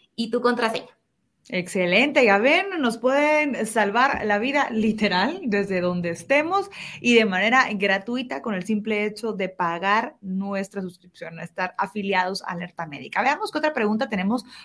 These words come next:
Speaker 2: por aquí. La gente ha estado muy interesada con el tema. Ale Méndez dice, "¿Cómo puedo obtener un usuario de telemedicina en Alerta Médica?"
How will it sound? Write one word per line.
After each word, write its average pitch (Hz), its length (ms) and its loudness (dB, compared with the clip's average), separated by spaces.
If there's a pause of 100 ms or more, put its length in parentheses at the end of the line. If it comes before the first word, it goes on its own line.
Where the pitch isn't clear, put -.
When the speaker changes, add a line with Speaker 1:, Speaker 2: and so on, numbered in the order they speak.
Speaker 2:
por 185 160 0
aquí. 240 400 2
La 202 140 4
gente 190 220 -2
ha 220 40 2
estado 214 260 2
muy 220 260 6
interesada 185 420 0
con 196 140 -2
el 160 160 -10
tema. 240 320 0 (300)
Ale 277 280 8
Méndez 294 400 2
dice, 254 240 -2
"¿Cómo 302 260 0
puedo 285 220 2
obtener 214 340 -4
un 269 140 -2
usuario 233 520 0
de 233 100 -2
telemedicina 190 1040 -4
en 220 240 0
Alerta 190 500 -4
Médica?" - 420 -10